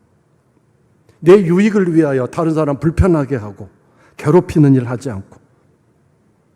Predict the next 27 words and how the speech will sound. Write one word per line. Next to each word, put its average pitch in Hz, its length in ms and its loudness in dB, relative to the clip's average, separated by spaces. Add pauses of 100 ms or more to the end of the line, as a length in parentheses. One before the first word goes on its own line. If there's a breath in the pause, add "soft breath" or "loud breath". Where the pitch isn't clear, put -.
(1700 soft breath)
정의와 170 480 0
공의를 185 480 0
행한다고 143 460 -6
하면서 117 420 -10 (200 soft breath)
무례히 196 500 4
행하는 175 460 -2
일 143 80 -2
하지 135 300 -8
않는 110 320 -8
것. - 120 -20 (460 soft breath)
이것이 202 300 2
다 151 220 -4 (240 loud breath)
예수님이 190 480 2
나의 190 260 2
주인이십니다를 202 1040 0 (180 loud breath)
삶으로 202 680 2
드러내는, 165 600 -4 (120)
즉 226 180 -8
입으로 196 360 -2
시인하는 247 560 -6
삶이 226 340 -4
되는 190 220 -2
거 175 80 -6
아니겠습니까? 151 640 -8 (1080 soft breath)
부부싸움 190 580 2
할 180 160 -2
때도 160 420 -2